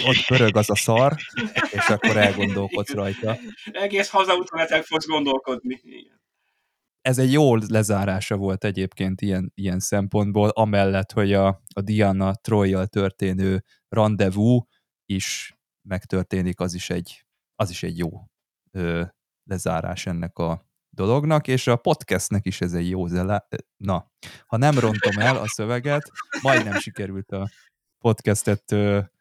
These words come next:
Speaker 1: teljesen jól befejezni, de azért így is megpróbáljuk. Versics Péternek köszönjük szépen, hogy itt volt velünk.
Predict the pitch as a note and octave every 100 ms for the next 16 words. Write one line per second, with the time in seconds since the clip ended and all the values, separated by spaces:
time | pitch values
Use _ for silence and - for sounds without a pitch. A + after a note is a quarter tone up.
0 | _ _ G#2+ G2+ G2 A2 G2 G#2 G2+ G2
1 | - - G2+ F#2+ G#2+ A2+ A#2 B2+ D#3+ D3+
2 | - _ _ _ C#3 D3 A#2+ A2 G#2 G#2
3 | G2 G2 F#2+ F#2 - F#2+ D3+ F2+ B2+ C3+
4 | - - _ _ _ _ _ - G2 -
5 | F#2 - F#2 F2 G2 F2+ F2+ - F#2 F2+
6 | F2 F2+ - F2 - F2 F#2+ F#2 F#2 -
7 | E2+ - F#2+ B2+ F3+ -